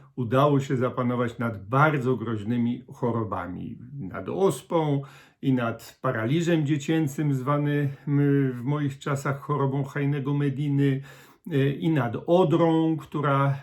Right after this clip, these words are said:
ponoć wraca, bo się ludzie szczepić przestali, i nad wieloma innymi chorobami. Także to, że się, y, próbuje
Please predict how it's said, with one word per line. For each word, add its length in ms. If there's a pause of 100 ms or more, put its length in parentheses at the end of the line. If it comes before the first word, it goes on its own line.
(120)
ponoć 440
wraca, 460
bo 140
się 140
ludzie 400
szczepić 500
przestali, 640 (480)
i 40
nad 240
wieloma 600 (300)
innymi 640 (100)
chorobami. 800 (240)
Także 560 (140)
to, 320
że 180
się, 160
y, 540
próbuje 680